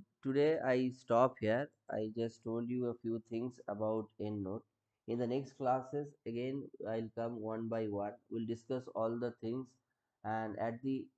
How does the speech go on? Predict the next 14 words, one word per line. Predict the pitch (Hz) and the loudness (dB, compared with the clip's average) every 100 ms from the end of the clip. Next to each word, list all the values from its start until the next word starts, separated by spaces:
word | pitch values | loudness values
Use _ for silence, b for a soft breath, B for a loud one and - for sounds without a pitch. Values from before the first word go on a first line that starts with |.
| _ - | _ -4
end | 123 147 151 | 0 0 2
of | 147 147 | 0 0
all | - 110 127 135 | -2 -4 -2 0
the | 139 135 135 131 - _ - | 0 0 0 -2 -8 _ -4
sessions | 120 127 131 135 135 135 | -2 -2 -2 -4 -4 -2
or | 127 123 - - | -2 -2 -4 -8
all | 104 113 | -2 0
the | 120 | 0
lecture | 113 113 113 - 123 | 0 0 -2 -4 -2
videos, | 113 107 98 101 135 - _ _ _ - | 0 0 0 0 -2 -6 _ _ _ -2
we'll | 117 131 | 2 4
be | 135 | 2
having | 123 113 113 127 135 135 - | 0 0 0 0 -2 -4 -6
a, | 117 117 117 | -6 -4 -4